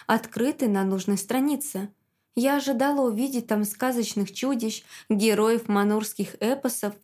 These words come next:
перевязи, подобной той, что носил Анвар, но увидела его самого,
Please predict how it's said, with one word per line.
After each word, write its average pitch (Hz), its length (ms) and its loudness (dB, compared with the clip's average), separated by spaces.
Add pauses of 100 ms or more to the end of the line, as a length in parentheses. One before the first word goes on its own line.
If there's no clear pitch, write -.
перевязи, 202 680 0 (320)
подобной 226 520 4
той, 285 320 0
что 247 200 -2
носил 202 400 0
Анвар, 254 420 0 (540)
но 208 240 4
увидела 220 460 0
его 196 360 2
самого, 220 720 0